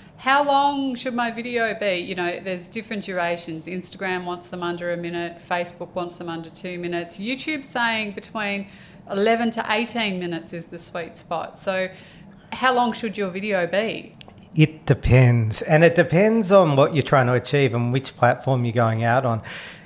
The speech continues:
Speaker 2: Often the best solution is to create a variety of versions of different durations. Versioning videos is cost effective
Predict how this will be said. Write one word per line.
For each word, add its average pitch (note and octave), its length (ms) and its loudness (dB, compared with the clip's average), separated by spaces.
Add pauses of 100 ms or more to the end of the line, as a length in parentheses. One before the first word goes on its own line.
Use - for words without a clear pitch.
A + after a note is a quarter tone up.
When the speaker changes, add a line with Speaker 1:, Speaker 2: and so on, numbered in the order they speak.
(240)
Speaker 2:
Often F#3+ 400 8
the F#3 100 4
best C#3+ 300 4
solution B2+ 580 2
is A#2+ 540 -2 (220)
to - 80 -2
create B2 580 4
a B2+ 120 4
variety A#2+ 520 4
of A2 140 -2
versions A2 480 -2
of G#2+ 100 -8
different B2+ 360 -2
durations. A#2+ 680 -2
Versioning C#3 640 2
videos A#2+ 560 2 (400)
is C3+ 180 2
cost E3+ 360 4
effective D#3+ 600 0